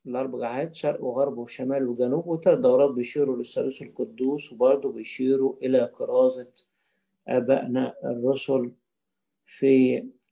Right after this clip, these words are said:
كل المسكونة. هنا في دورة الإبراكسيس في اختلاف شوية عن دورة البولس. بعد ما أبونا بيخلص دورة الإبراكسيس في الهيكل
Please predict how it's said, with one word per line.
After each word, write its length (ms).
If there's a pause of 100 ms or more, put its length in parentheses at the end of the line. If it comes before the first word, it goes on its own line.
(160)
كل 400 (200)
المسكونة. 800 (2750)
هنا 220
في 100
دورة 260
الإبراكسيس 720
في 120
اختلاف 400
شوية 440
عن 580
دورة 480 (1040)
البولس. 800
بعد 280
ما 140
أبونا 280
بيخلص 640
دورة 360
الإبراكسيس 540
في 60
الهيكل 480